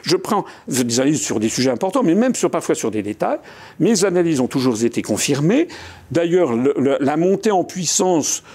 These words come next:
de, du sentiment hostile à l'Union européenne se développe un peu partout. Je regardais, c'était, et c'était ce, ce matin, ou, ou non, c'était il y a quelques jours, pardon, j'ai regardé, euh, le compte Twitter de Madame van der Leyen.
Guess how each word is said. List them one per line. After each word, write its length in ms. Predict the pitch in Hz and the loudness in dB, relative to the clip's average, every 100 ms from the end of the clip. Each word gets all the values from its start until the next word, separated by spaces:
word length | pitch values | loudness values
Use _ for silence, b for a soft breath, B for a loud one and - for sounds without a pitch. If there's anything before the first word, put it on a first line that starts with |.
| B B | B B
de, 180 | 135 147 | 0 0
du 160 | 135 | 0
sentiment 720 | 151 175 165 - 165 170 143 - | 0 0 0 0 2 2 0 2
hostile 640 | 160 - - 175 175 117 - B B - | 0 0 -2 0 2 0 -4 B B -6
à 80 | 139 | 0
l'Union 320 | 151 165 165 | 2 4 4
européenne 380 | 143 143 147 127 | 2 2 0 0
se 180 | - | 0
développe 680 | 139 135 127 151 156 - - b b b - | 2 2 2 4 2 0 -12 b b b -10
un 100 | 110 | -4
peu 160 | 131 | -2
partout. 440 | 120 156 - 226 165 B B | -2 -4 0 0 0 B B
Je 160 | - 135 | -4 -2
regardais, 480 | 127 147 139 190 | 0 -2 2 2
c'était, 580 | 151 123 120 135 117 107 | 2 0 2 2 2 -2
et 20 | |
c'était 340 | 107 139 - 143 | -2 -2 0 0
ce, 320 | - 127 104 | 0 -2 -2
ce 160 | - 135 | 0 0
matin, 280 | 131 151 | 0 0
ou, 120 | 139 113 | 0 0
ou 360 | 120 120 120 | -2 -2 -2
non, 160 | 123 123 | -2 -2
c'était 240 | - 120 | -4 -2
il 20 | 123 | -2
y 40 | |
a 40 | |
quelques 280 | 113 131 147 | 0 0 2
jours, 200 | 127 123 | 2 2
pardon, 340 | - 110 170 208 B B B B | 0 0 0 -2 B B B B
j'ai 160 | 120 170 | 0 2
regardé, 500 | 170 147 143 143 202 | 2 2 0 2 2
euh, 300 | 175 131 123 | 2 0 0
le 360 | 127 120 131 | -2 0 0
compte 260 | 139 190 - | 2 0 0
Twitter 400 | - 147 202 214 139 | -4 -2 0 0 2
de 160 | 123 | 2
Madame 300 | 120 143 185 160 | 2 2 0 -2
van 120 | 147 | 0
der 240 | 151 135 123 | 2 2 0
Leyen. 320 | 113 92 | -2 -2